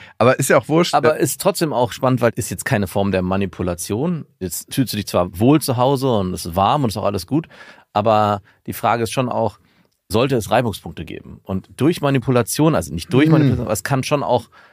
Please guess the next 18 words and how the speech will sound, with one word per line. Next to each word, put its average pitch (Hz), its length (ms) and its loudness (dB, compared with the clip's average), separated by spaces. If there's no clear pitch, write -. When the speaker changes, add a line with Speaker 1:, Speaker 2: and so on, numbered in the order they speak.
Speaker 2:
glaub 113 140 -2
ich 107 120 -4
mal, 104 180 0
nicht 101 120 -4
schlecht 117 220 -2
sein, 98 180 2
wenn's 92 220 -2
zumindestens 113 600 0
Aneckpunkte 101 600 -6
gibt. - 340 -12
Und 110 200 -6
so 104 100 -4
gar 95 220 0
nichts 143 200 -4
ist 113 100 -8
ein 110 60 -4
bisschen 92 240 -6
wenig. 80 480 -8